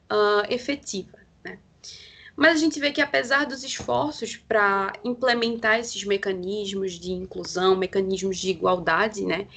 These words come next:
de oportunidades, a integração francesa, ela ainda é considerada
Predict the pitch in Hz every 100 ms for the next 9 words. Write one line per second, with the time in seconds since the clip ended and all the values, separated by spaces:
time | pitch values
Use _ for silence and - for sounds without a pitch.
0 | - - 170 156 175 180 175 190 185 180
1 | 180 156 170 196 190 - - _ _ _
2 | _ _ - - 262 277 269 269 269 262
3 | 254 - 226 233 247 - 214 220 233 240
4 | 240 233 - 220 196 196 220